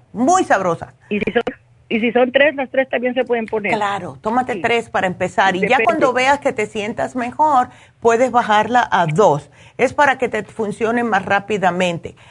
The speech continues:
Speaker 1: Ahora, ya que tienes colesterol y que estás prediabética, porque sí, por el, por el peso, sí.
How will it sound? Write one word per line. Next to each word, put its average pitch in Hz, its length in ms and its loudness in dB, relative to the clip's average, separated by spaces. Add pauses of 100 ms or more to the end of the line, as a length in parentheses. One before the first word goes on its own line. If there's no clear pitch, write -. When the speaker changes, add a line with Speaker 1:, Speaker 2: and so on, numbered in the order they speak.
(200)
Speaker 1:
Ahora, 156 540 4 (580)
ya 269 320 2
que 370 140 0
tienes 285 580 0
colesterol 214 960 2
y 196 100 -4
que 208 140 2
estás 233 460 2
prediabética, 254 1040 2
porque 233 380 2
sí, 269 280 -6
por 262 260 2
el, 180 300 0
por 208 240 0
el 196 160 2
peso, 240 600 0
sí. 196 340 0